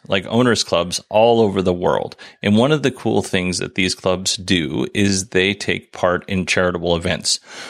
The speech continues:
Well, the Tesla Owners Club of Columbus, Ohio, raised two thousand ninety-five dollars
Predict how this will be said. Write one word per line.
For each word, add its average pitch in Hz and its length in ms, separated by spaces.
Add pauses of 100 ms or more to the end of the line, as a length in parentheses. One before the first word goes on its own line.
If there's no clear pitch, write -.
(160)
Well, 107 120
the 95 120
Tesla - 380
Owners 104 600 (120)
Club 104 380
of 117 280
Columbus, 101 440
Ohio, 90 460
raised 90 400
two 143 140
thousand 110 380
ninety-five 95 460
dollars 90 380